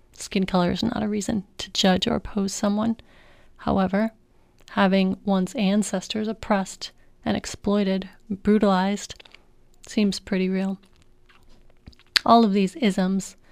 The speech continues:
are mental schism illusions,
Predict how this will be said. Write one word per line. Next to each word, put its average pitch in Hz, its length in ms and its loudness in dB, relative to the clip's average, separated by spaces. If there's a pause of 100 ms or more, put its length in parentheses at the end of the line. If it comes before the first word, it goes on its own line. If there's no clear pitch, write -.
(680)
are 202 100 2
mental 214 500 4
schism 202 680 0
illusions, 202 960 0